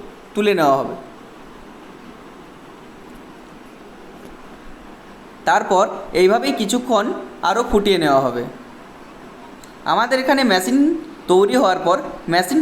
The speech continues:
টেস্টিং করে নেওয়া হয়। তো আপনারা দেখতেই পাচ্ছেন এই মেশিন রেডি হওয়ার পর কীভাবে মেশিনের টেস্টিং প্রসেস হচ্ছে। এই মেশিনে কোনো প্রবলেম থাকলে সেটি আগেই ঠিক করে দেওয়া হয় আমাদের কোম্পানিতেই।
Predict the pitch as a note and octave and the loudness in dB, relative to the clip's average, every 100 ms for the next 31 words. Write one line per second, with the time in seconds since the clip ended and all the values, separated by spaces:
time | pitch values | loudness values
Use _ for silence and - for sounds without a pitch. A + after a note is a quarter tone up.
0 | - G#3 G#3 B3+ A#3+ G3+ F3+ D3+ C#3 B2+ | 2 0 2 0 2 2 2 2 2 0
1 | A2+ - - - - - - - - - | -4 -12 -18 -20 -20 -20 -20 -20 -20 -20
2 | - - - - - - - - - - | -20 -20 -20 -20 -20 -20 -20 -20 -20 -20
3 | - - - - - - - - - - | -20 -20 -20 -20 -20 -20 -20 -20 -20 -4
4 | F#3+ E3+ F#3+ A3+ A3+ G3+ B3 A3 E3+ G3+ | -2 0 2 0 0 -2 0 0 0 0
5 | C4+ - A3+ G3+ F3+ G3 F3+ F#3 B3 A3+ | -2 0 2 2 0 2 2 2 2 2
6 | F#3 E3 A3 - G3 A3+ A#3+ G3 G#3 A3+ | 2 0 -2 -2 -2 0 0 0 0 0
7 | A3+ G3 G3 G#3+ A3+ F3+ F#3 F3+ D3 - | 2 0 0 -2 0 0 0 0 0 0
8 | G#3+ - - - - - - - - - | -2 -4 -10 -18 -20 -20 -20 -20 -20 -14
9 | - A3 A#3 G3 F3+ F3+ G3 A3+ A#3 A3+ | -2 0 0 0 0 0 0 0 0 2
10 | F3+ A#3 A#3+ G#3 E3+ E3+ - - - - | 0 2 0 0 0 2 0 -2 -12 -6
11 | G3 G3 G3 - - - F#3+ B3 B3+ F#3+ | -4 -2 -2 -4 -4 -2 0 -2 0 -2
12 | - G#3 F#3+ F3+ E3+ E3+ E3+ A#3 F3+ G3 | 0 0 2 2 4 2 0 0 0 0
13 | A3 G#3+ F3+ E3+ D#3+ C#3+ | 0 -2 -2 0 -2 -2